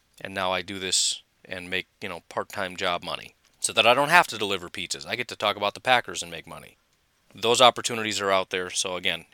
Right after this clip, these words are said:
if you're interested in writing about the Packers or the draft, hit me up. Otherwise, let's, uh, take a break. We'll be right back.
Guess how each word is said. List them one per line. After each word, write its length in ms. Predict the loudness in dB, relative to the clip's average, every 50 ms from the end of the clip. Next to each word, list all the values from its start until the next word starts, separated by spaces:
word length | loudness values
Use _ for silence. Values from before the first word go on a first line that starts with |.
| -20
if 140 | -16 -10 -6
you're 100 | -4 -4
interested 380 | -4 -2 -4 -4 -4 -4 -4 -4
in 80 | 0
writing 260 | 2 4 4 4 4 2
about 200 | 0 -2 -2 -2
the 40 |
Packers 380 | -2 0 2 2 2 0 -4 -6
or 220 | -4 0 0 0 0
the 80 | 0
draft, 400 | -2 0 2 4 4 4 4 0
hit 140 | -4 -8 -4
me 100 | 0 4
up. 180 | 4 4 4 4 0 -20 -18 _ 6
Otherwise, 540 | 8 10 12 12 10 10 10 8 4 2
let's, 260 | 2 0 0 2 2 2
uh, 200 | 4 2 2 0
take 180 | -2 -6 -6
a 60 | -6
break. 280 | -4 -2 -2 -2 -2 -4
We'll 120 | -10 -12
be 100 | -12 -12
right 220 | -12 -12 -12 -12 -12
back. 320 | -12 -12 -14 -16 -18 -20